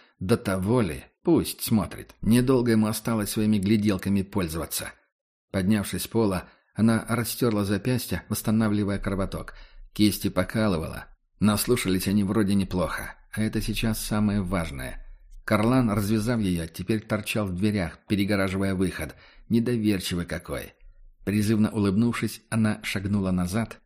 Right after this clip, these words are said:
разворачивая и приподнимая подол спецовки, чтобы было получше видно. Карлан сразу сделал стойку, вцепился глазами в то самое место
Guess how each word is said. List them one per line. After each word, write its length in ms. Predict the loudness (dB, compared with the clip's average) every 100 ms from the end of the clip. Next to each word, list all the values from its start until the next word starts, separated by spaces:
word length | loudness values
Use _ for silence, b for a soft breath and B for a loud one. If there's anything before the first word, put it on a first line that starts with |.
| -4
разворачивая 800 | 0 2 2 2 0 0 0 0
и 280 | 0 0
приподнимая 720 | 0 0 0 0 2 4 4 2
подол 340 | 0 0 0
спецовки, 720 | 0 -4 -2 -2 -2 -8 -12 -8
чтобы 260 | -2 0
было 240 | 2 0 0
получше 400 | -2 -2 0 2
видно. 360 | 2 0 -6 -12 _ _ _
Карлан 400 | -4 -2 0 -2
сразу 360 | -4 -4 -4 -2
сделал 340 | -2 0 0
стойку, 480 | -2 -4 -4 -4 -8 b b b _
вцепился 480 | -4 -2 0 -2 -2
глазами 460 | -2 -2 0 0
в 80 | -2
то 100 | -6
самое 320 | -4 -2 0
место 400 | 0 0 -4 -10